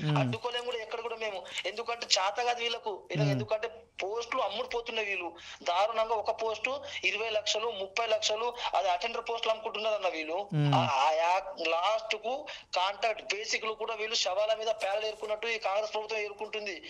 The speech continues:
Speaker 1: మ్మ్.
Speaker 2: ఎందుకంటే ఇక మొత్తం రాష్ట్రం మొత్తం తెలుసు. బీఆర్ఎస్, బీఆర్ఎస్ సంబంధం ఏంది? బీఆర్ఎస్ ఏమంటుంది? ఇట్లా లోపాలు జరుగుతున్నాయి కాబట్టి సరిదిద్దుకోమని బీఆర్ఎస్, బీఆర్ఎస్ వాళ్ళు చెప్తున్నారు కదా.
Speaker 1: మ్మ్.
Speaker 2: మరి సరి-, సరిదిద్దుకోవాల్సింది పోయి చెప్పిన వాళ్ళ పైన దాడులు చేస్తాం, చెప్పిన వాళ్ళ పైన మేము కేసులు పెడతామంటే
Speaker 1: మ్మ్.
Speaker 2: ఇది ఎక్కడ రాజ్యాంగం అన్నా? ఇది ఎక్కడ రాజ్యాంగ విరుద్ధం అన్నా?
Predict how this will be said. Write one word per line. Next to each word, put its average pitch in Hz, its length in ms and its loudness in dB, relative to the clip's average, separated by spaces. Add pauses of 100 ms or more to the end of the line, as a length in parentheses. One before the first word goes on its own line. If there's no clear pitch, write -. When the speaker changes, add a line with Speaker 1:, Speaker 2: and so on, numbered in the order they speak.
Speaker 1:
మ్మ్. 143 140 2
Speaker 2:
ఎందుకంటే 220 400 0
ఇక 208 80 -4
మొత్తం 190 340 -2
రాష్ట్రం 196 380 4
మొత్తం 214 240 0
తెలుసు. 202 360 0 (260)
బీఆర్ఎస్, 220 480 0
బీఆర్ఎస్ 220 480 -4
సంబంధం 233 400 0
ఏంది? 196 100 -6
బీఆర్ఎస్ 226 420 -4
ఏమంటుంది? 233 460 -2 (260)
ఇట్లా 220 240 -2
లోపాలు 208 400 -4
జరుగుతున్నాయి 233 320 -6
కాబట్టి 254 160 -2
సరిదిద్దుకోమని 240 600 -2
బీఆర్ఎస్, 233 380 0
బీఆర్ఎస్ 226 360 0
వాళ్ళు - 160 2
చెప్తున్నారు 220 380 -2
కదా. 160 140 2
Speaker 1:
మ్మ్. 147 280 4
Speaker 2:
మరి 123 80 2
సరి-, 208 260 0
సరిదిద్దుకోవాల్సింది 220 840 0
పోయి 208 420 -4 (360)
చెప్పిన 233 260 -2
వాళ్ళ 233 160 2
పైన 226 260 0
దాడులు 202 340 0
చేస్తాం, 202 320 -4 (100)
చెప్పిన 214 240 -4
వాళ్ళ 220 120 2
పైన 214 220 0
మేము 214 160 -4
కేసులు 196 360 -2
పెడతామంటే 185 600 -4 (120)
Speaker 1:
మ్మ్. 139 100 2
Speaker 2:
ఇది 135 160 2
ఎక్కడ 202 200 -2
రాజ్యాంగం 175 500 0
అన్నా? 139 200 0
ఇది 165 200 -4
ఎక్కడ 196 180 -4
రాజ్యాంగ 160 360 0
విరుద్ధం 160 440 -2
అన్నా? 131 260 0